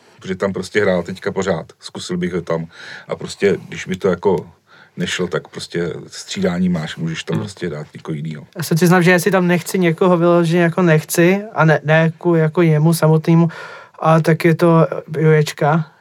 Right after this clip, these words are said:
Speaker 3: eh, protože ten se mi hodí do útoku.
Speaker 2: Hmm.
Speaker 3: A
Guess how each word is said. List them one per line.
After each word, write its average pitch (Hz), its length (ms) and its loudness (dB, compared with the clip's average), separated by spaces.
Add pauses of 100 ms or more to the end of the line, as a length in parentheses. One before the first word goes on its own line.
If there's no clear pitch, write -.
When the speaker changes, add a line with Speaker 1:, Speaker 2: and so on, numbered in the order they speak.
Speaker 3:
eh, 151 640 4
protože 156 380 0
ten 156 380 4
se - 160 0
mi 165 80 6
hodí 151 220 4
do 143 120 4
útoku. 143 440 0
Speaker 2:
Hmm. 131 260 2 (360)
Speaker 3:
A 156 180 4